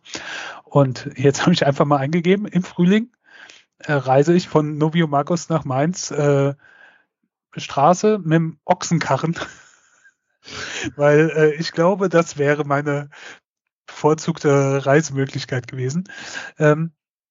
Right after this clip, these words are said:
und dann kommt raus, und dann sagt man halt Calculate Route und dann kommt, äh,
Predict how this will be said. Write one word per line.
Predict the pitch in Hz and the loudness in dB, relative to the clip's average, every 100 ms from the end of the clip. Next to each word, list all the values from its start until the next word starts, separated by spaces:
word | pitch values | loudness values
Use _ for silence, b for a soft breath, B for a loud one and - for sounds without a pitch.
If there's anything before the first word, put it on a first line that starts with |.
| _ _ _ _ _ - | _ _ _ _ _ -6
und | 185 | 0
dann | 185 190 196 | 2 0 0
kommt | 180 170 - | 0 0 -2
raus, | 135 202 - - 120 - | 2 2 0 -10 -16 -10
und | 156 | -6
dann | 143 | -4
sagt | 131 151 - | 0 0 2
man | 135 | 2
halt | 139 131 | 2 0
Calculate | - 147 151 135 131 - | 0 0 2 2 0 -4
Route | 143 214 269 - | -2 -2 -2 -10
und | - | -4
dann | 185 180 | -2 2
kommt, | 175 175 - | 2 2 0
äh, | 165 156 | 2 4